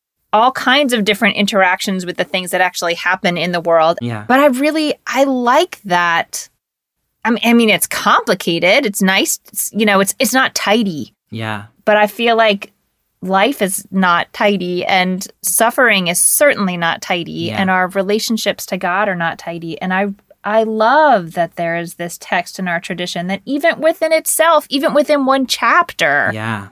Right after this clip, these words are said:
Speaker 1: you can't sum it up. I mean, if you try to sum up the Book of Lamentations, you can't sum it up.
Speaker 2: Yeah, to sum it up, you have to erase voices and to make trite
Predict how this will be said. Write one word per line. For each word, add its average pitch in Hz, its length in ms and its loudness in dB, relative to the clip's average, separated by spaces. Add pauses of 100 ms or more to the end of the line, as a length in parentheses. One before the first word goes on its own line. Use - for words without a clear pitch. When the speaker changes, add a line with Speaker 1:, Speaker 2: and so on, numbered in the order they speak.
(300)
Speaker 1:
you 269 160 2
can't 330 440 0
sum 294 320 2
it 277 80 0
up. 285 280 4
I 226 60 2
mean, 233 120 2
if 233 100 -2
you 277 120 -2
try 285 260 0
to 285 80 2
sum 254 300 0
up 247 140 2
the 226 60 0
Book 226 220 0
of 208 100 0
Lamentations, 190 960 -2 (540)
you 240 160 0
can't 359 400 -6
sum 160 220 -2
it 139 80 -6
up. 69 240 -6 (420)
Speaker 2:
Yeah, 143 180 0
to 147 140 -2
sum 220 220 4
it 208 60 6
up, 196 120 2
you 180 80 6
have 165 140 0
to 160 120 2
erase 135 440 2
voices 120 880 -4
and 123 160 -2
to 127 160 -2
make 127 240 2
trite 262 80 -6